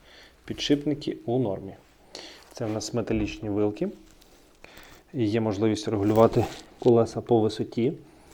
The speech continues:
Самі ж колеса литі, протектор ще, ще зберігся. А, задні колеса так само литі, хороший протектор. Не кришиться, нічого, це двадцять четверті колеса.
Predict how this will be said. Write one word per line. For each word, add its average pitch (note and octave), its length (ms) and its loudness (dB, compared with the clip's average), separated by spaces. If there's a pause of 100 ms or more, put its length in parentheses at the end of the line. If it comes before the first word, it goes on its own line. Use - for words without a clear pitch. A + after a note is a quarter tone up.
(380)
Самі A2+ 160 -6
ж - 80 -14
колеса G#2 500 2 (120)
литі, A2 500 0 (560)
протектор G#2+ 600 -8
ще, G#2 300 -4 (760)
ще - 260 0
зберігся. G2 600 -2 (1500)
А, A2+ 440 -2 (680)
задні B2+ 380 4
колеса A2 480 -2 (260)
так A2+ 220 -6
само G#2 360 -4
литі, G#2 440 -2 (640)
хороший A2 400 -4
протектор. G#2 640 -4 (1600)
Не G#2+ 180 -6
кришиться, D3+ 520 0
нічого, A2+ 500 -4
це C3+ 120 -4
двадцять G2+ 320 -2
четверті G2+ 420 -4
колеса. F#3+ 480 -4